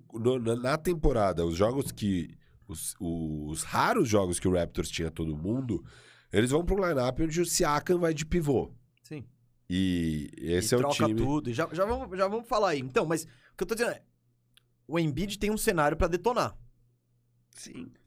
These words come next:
Speaker 2: No ataque, pelo menos. No, na defesa a gente vai entrar daqui a pouco, mas é isso. O cara que tá marcando ele tem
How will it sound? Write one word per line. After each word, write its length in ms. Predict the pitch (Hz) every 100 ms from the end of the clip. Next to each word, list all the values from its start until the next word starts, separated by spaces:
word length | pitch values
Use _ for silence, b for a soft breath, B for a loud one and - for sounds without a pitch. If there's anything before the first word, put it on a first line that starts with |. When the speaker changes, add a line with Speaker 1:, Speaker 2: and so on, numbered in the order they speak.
| -
Speaker 2:
No 120 | 135
ataque, 400 | 156 156 139 -
pelo 220 | 143 123
menos. 380 | 120 165 147 101
No, 140 | 127 -
na 120 | 160
defesa 400 | 165 160 190 202
a 20 |
gente 240 | 196 208 196
vai 180 | 180
entrar 240 | 180 165 165
daqui 180 | 165 175
a 40 |
pouco, 320 | 175 139 110
mas 280 | 110 123 120 b b b b b b _ _ _ _
é 100 | 170
isso. 160 | 180 147
O 40 |
cara 200 | 170 160
que 60 | 160
tá 80 | 170
marcando 480 | 160 156 165 156
ele 200 | 143 151
tem 380 | 160 190 185 147